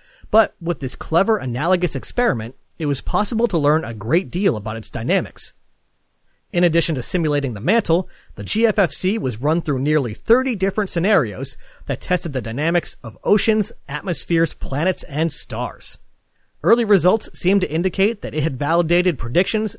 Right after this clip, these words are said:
made by a mathematical model of fluid inside planets and stars. <laughs> It's a pretty neat little experiment. One last experiment I'll quickly mention was the fiber-supported droplet combustion experiment.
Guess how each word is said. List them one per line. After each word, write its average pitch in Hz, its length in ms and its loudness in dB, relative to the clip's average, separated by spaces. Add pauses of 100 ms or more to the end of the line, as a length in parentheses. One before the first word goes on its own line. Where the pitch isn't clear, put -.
made 156 180 0
by 127 180 -2
a - 20 -8
mathematical 139 580 -2
model 151 460 2 (260)
of 117 160 -8
fluid 190 440 2
inside 151 520 -2
planets 135 380 -4
and 147 160 -4
stars. - 560 -6 (320)
<laughs> - 100 -8
It's - 160 -8
a 196 60 -10
pretty 285 240 -2
neat 147 260 0
little 127 220 -4
experiment. 135 480 -2 (1500)
One 151 220 4
last 135 220 0
experiment 147 520 0
I'll 131 120 -6
quickly 139 360 -4
mention 147 440 0
was 156 180 0
the 143 160 -2
fiber-supported 170 1040 2
droplet 135 520 -2
combustion 123 560 0
experiment. - 580 -12